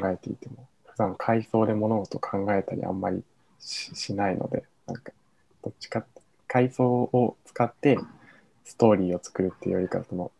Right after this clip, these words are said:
なんかどんどん、なんですかね、並列的じゃないんですけど、まあ、まあ、き-、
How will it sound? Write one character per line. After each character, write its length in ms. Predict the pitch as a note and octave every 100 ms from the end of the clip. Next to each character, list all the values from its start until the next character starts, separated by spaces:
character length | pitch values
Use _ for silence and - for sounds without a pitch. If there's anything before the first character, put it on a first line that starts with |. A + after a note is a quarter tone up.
| _
な 80 | F#2+
ん 40 |
か 120 | - -
ど 100 | F#2+
ん 100 | F2+
ど 80 | -
ん、 100 | - _ _ _ _ _ _ _ _ _ -
な 80 |
ん 60 | E2+
で 60 | -
す 60 |
か 100 | - -
ね、 100 | _ _ _ _ _ _ _ _
並 140 | G#2 G2
列 160 | F#2+ - _ _ -
的 300 | - - F#2+
じ 80 | F#2
ゃ 40 |
な 120 | F2+
い 60 | F2
ん 40 |
で 80 | -
す 60 | -
け 80 |
ど、 120 | - - _ - _ _ _ _ _ -
ま 100 | -
あ、 140 | - - _ _ _ _ - _ _ _ _ _ _ _ _ _ - _ _
ま 80 | A#2
あ、 20 |
き-、 160 | -